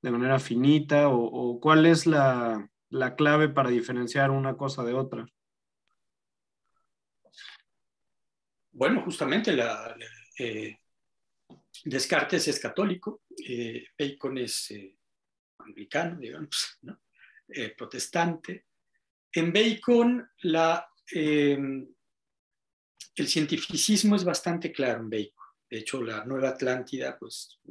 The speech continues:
Speaker 2: está, está clarísimamente, eh, proyectando lo que estamos viviendo ahora, que es una,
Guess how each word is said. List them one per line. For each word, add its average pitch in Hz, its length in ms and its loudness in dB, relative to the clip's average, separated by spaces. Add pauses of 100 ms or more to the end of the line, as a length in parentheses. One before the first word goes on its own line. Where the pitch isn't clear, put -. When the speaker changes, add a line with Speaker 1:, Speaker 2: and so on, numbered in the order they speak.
(340)
Speaker 2:
está, 120 420 -8
está - 220 -12
clarísimamente, 120 1040 -12 (500)
eh, 110 320 -12
proyectando 139 800 0
lo 120 120 2
que - 60 -10
estamos 123 380 -6
viviendo 113 400 -6
ahora, 120 320 -4
que 123 140 -4
es - 180 -6
una, 123 360 -10